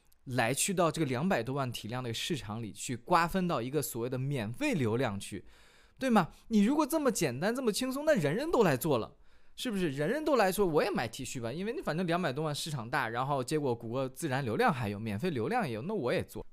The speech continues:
好，那么的确也会有那种愣头青啊，头铁就卖这种 T 恤，卖这种 sweater 什么这种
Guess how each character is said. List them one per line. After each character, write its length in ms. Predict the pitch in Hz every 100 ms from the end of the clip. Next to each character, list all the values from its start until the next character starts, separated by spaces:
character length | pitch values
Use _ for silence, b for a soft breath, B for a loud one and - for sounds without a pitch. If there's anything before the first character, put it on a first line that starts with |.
| -
好， 120 | - 143
那 60 |
么 100 | 233
的 160 | 160 190
确 420 | - 254 135 - _ - - -
也 240 | - 151 147
会 280 | 262 226 160
有 220 | 117 117
那 180 | 156 123
种 380 | 113 95 - - -
愣 160 | 151 123
头 140 | 127
青 360 | - 135 127 - - -
啊， 220 | 127 113
头 320 | 110 - 117
铁 380 | - - 90 95 - _ _ -
就 140 | 139
卖 260 | 123 143 117
这 80 | 117
种 80 | 104
T 180 | 135
恤， 240 | 113 117 123
卖 220 | 110 120 110
这 160 | 120
种 180 | 107 101
sweater 460 | - 110 117 110 98
什 120 | 101
么 120 | 95
这 140 | 110
种 200 | 98 82